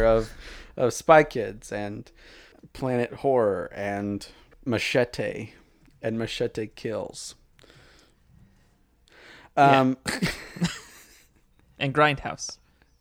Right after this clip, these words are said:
Speaker 1: No, Grindhouse was the, the collaboration. He did Planet Horror and Gr-, Grindhouse.
Speaker 2: Fine.
Speaker 1: And
Speaker 2: Fuck you, Sin City.
Speaker 1: <laughs> That was not <laughs> Robert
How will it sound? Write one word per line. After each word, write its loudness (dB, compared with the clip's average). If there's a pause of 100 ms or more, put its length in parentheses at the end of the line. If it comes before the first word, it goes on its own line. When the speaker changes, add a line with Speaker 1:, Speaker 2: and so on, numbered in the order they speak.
(460)
Speaker 1:
No, -6
Grindhouse 2
was -6
the, -4 (180)
the -8 (500)
collaboration. 0
He 0
did -2
Planet -4
Horror -2
and -10
Gr-, -14 (100)
Grindhouse. -10 (380)
Speaker 2:
Fine. -4
Speaker 1:
And -6 (600)
Speaker 2:
Fuck 4
you, 6
Sin -2
City. -2
Speaker 1:
<laughs> -4 (1600)
That 0
was -2
not -4
<laughs> -2
Robert -6